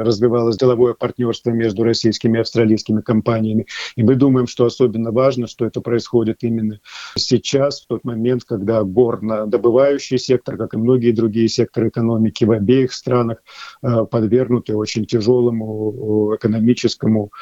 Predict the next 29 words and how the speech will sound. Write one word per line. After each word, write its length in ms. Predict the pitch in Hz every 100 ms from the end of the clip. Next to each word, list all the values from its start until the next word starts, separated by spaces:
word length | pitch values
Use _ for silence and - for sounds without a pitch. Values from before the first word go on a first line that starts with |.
| - -
ну, 100 | 113
можно 200 | 117 98
сказать, 360 | 95 - 104 101
удару 600 | 110 95 135 147 147 139 _ _ _
из-за 640 | 127 101 104 117 113 104
ситуации 560 | 107 123 131 127 127 117
с 100 | -
пандемией. 680 | - 113 104 113 98 104 104
И 20 |
мы 140 | 110
надеемся, 540 | 113 110 117 123 - -
что 180 | - 107
те 220 | - 113
новые 580 | 107 104 120 127 113 110
технологические 800 | - - 117 107 127 - - 117
решения, 520 | 110 - 139 151 135
в 60 | 127
том 160 | 110
числе 220 | 101 - 110
в 40 |
информационных 640 | 110 107 107 - 139 139
технологиях, 600 | - 127 131 120 123 120
которые 340 | - 127 117 120
будут 280 | 110 113 -
обсуждаться 560 | - 113 104 139 -
на 60 | 123
этом 220 | 120 120
мероприятии, 720 | 113 120 120 117 117 - 113 - - - -
э, 240 | 117 110